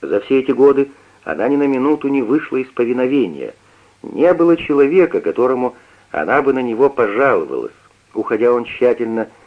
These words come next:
запирал все двери, и голова ее была занята им одним.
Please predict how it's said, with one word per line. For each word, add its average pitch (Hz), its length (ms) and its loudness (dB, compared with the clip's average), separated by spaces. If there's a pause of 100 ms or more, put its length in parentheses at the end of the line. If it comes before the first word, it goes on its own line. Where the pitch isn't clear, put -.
(140)
запирал 101 560 0
все 110 140 -4
двери, 107 420 -4 (480)
и 131 100 -2
голова 110 420 2
ее 175 260 2
была 160 240 4
занята 135 580 -2 (440)
им 151 420 -2
одним. 113 680 -4